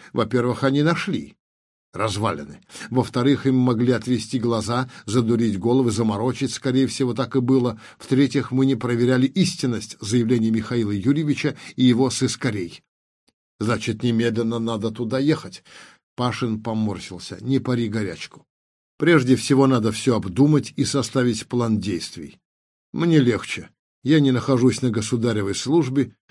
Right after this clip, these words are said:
а ты работаешь в боксе. И отпустит ли тебя начальство? Вопрос. Понадобится, уволюсь. Э, вежливо перебил друзей Ратников.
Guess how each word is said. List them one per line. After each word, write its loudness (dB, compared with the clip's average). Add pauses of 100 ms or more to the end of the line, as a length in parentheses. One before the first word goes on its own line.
(120)
а -2
ты 4
работаешь 4
в -8
боксе. 0 (240)
И -2
отпустит 0
ли 0
тебя -2
начальство? -6 (120)
Вопрос. -6 (560)
Понадобится, 2
уволюсь. -2
Э, 2
вежливо 2
перебил 0
друзей -2
Ратников. -10